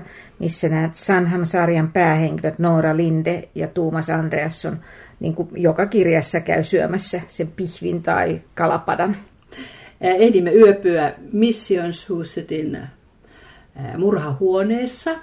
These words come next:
Speaker 2: Annoimme sille tällaisen nimen ja voimme kertoa sitten myöhemmin vähän lisää, minkä takia.
Speaker 1: Ja sitten siellä nämä Vivekan kirjat on myöskin, ää,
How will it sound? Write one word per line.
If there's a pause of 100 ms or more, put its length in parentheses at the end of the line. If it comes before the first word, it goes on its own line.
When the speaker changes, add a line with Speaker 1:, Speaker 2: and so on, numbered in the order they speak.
(120)
Speaker 2:
Annoimme
sille
tällaisen
nimen
ja
voimme
kertoa
sitten
myöhemmin
vähän
lisää,
minkä
takia. (520)
Speaker 1:
Ja
sitten
siellä
nämä (100)
Vivekan
kirjat
on
myöskin, (100)
ää,